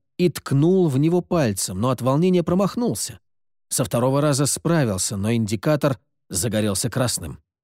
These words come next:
"Почему у него есть доступ туда,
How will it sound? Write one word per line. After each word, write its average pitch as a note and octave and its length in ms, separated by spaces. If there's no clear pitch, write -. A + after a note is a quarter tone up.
"Почему B2 400
у B2+ 40
него B2+ 220
есть B2 240
доступ C3 440
туда, B2 440